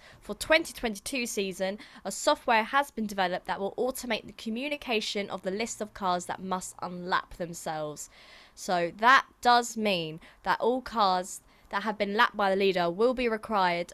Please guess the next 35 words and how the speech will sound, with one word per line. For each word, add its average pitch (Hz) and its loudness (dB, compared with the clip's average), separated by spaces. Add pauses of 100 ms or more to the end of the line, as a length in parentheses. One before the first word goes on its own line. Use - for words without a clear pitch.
(140)
to 185 -12
pass 208 2 (240)
the 185 -2
cars 190 0
on 185 -10
the 175 -6
lead 190 -4
lap 170 0 (100)
and 170 -4
the 175 -10
safety 185 -2
car, 147 -8 (320)
which - -4 (160)
also 214 -4
means 165 -8 (300)
that 165 -6 (120)
last 220 -2
year's 180 0 (240)
finale 185 -2 (340)
with 190 -6
the 180 -10
safety 247 -2
car 175 -2
regulations 165 -8 (1200)
didn't, 311 -2
weren't 294 4
followed, 160 -6
basically. 214 -8
They 254 0
weren't 247 2
followed, 214 0
and 196 -8
they 190 -4
have 190 -4
said 170 -6